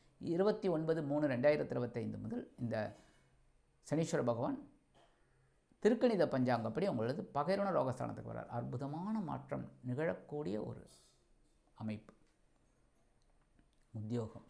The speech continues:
தொழில், வியாபாரம் அப்படி இருப்பீங்க, டாப் மோஸ்ட். இப்படித்தான் அப்படின்னு போவீங்க. அது உங்களுக்கு வெற்றியை கொடுக்கும். இந்த நேரத்துல பார்த்தீங்கன்னா சுகங்கள் சேரக்கூடிய ஒரு ஆண்டு. திடீர்னு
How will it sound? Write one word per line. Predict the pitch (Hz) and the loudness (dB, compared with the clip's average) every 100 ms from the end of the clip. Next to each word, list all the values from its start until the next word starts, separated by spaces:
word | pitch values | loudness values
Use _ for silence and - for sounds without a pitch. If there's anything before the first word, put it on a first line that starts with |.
| - - _ 123 | -20 -20 _ -2
தொழில், | 127 123 117 | 0 2 2
வியாபாரம் | 131 131 120 101 - - _ _ _ _ _ _ - 113 | 2 4 2 0 -10 -20 _ _ _ _ _ _ -2 -2
அப்படி | 127 - 143 127 | -2 -4 0 0
இருப்பீங்க, | 131 170 131 - - 175 | -2 -4 -4 -10 4 6
டாப் | 185 - - 147 | 6 4 -10 2
மோஸ்ட். | 180 - - - _ _ - _ _ 135 | 2 2 -4 -18 _ _ -20 _ _ -4
இப்படித்தான் | 143 180 180 180 214 233 294 - - 156 | 0 2 2 6 10 10 8 -4 2 4
அப்படின்னு | 160 160 214 220 - | 6 4 2 0 2
போவீங்க. | 196 202 196 226 - | 2 2 2 2 4
அது | 147 139 | 4 4
உங்களுக்கு | 131 127 165 | 2 2 -2
வெற்றியை | 123 127 180 160 | -4 -2 -2 -2
கொடுக்கும். | 139 139 185 156 | -2 -4 -2 0
இந்த | 120 117 | 0 0
நேரத்துல | 151 175 170 131 - | 0 0 -2 -4 -2
பார்த்தீங்கன்னா | 120 127 123 127 165 - - - - - - - | -6 -4 -4 -2 -4 -6 -16 -20 -20 -20 -20 -4
சுகங்கள் | 170 190 208 202 214 - - - - | 0 2 2 4 2 0 -8 -20 0
சேரக்கூடிய | 151 165 175 - 151 143 147 - - 117 | 2 4 2 -2 -4 -2 -2 -4 -6 -6
ஒரு | 120 165 175 - _ _ _ 107 | -4 -4 -6 -18 _ _ _ -6
ஆண்டு. | 92 - - - _ _ _ _ _ _ _ _ _ _ _ 202 131 | -6 -10 -20 -20 _ _ _ _ _ _ _ _ _ _ _ -8 -4
திடீர்னு | 165 240 277 | 2 2 4